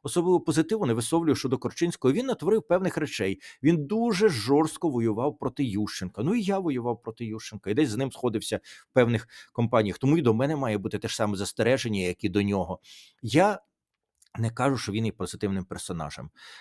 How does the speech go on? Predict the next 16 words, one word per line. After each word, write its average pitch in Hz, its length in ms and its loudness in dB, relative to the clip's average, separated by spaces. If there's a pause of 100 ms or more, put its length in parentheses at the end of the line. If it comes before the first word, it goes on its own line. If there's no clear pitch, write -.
Просто 160 320 6
в - 120 2
певний 185 460 2
момент, 120 580 -2
коли 135 320 2
йшло 120 300 0
до 104 120 -2
дев'ятнадцятого 113 800 -2
року, - 360 0 (440)
на 123 160 2
мій 151 240 2
погляд, 175 580 0 (300)
він 143 360 4
обрав 107 580 0
правильну 120 480 -2
сторону. 82 600 -6